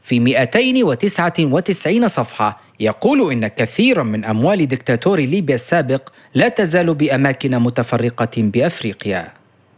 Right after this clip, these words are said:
وتضيف ديلي تيليغراف أن هناك تقارير تتحدث عن صناديق من الصلب تحوي مئات الملايين من الدولارات ببوركينا فاسو، وعن عشرين مليار دولار لدى أربعة بنوك بجنوب أفريقيا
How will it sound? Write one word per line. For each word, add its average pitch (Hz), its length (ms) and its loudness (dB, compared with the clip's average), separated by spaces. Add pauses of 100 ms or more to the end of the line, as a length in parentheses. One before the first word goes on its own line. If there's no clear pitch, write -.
(160)
وتضيف 196 500 2
ديلي 190 300 2
تيليغراف 156 580 0
أن 123 220 0
هناك 123 440 2
تقارير 156 640 0
تتحدث 139 720 -2
عن 110 220 0
صناديق 120 680 0
من 127 160 0
الصلب 127 540 -2 (300)
تحوي 208 420 0
مئات 170 440 0
الملايين 139 640 2
من 131 100 2
الدولارات 113 600 0 (280)
ببوركينا 190 520 0
فاسو، 95 420 -6 (380)
وعن 135 300 2
عشرين 233 540 2
مليار 151 420 2
دولار 143 400 0
لدى 123 340 0
أربعة 123 680 0
بنوك 151 400 -2
بجنوب 127 520 0
أفريقيا 117 720 0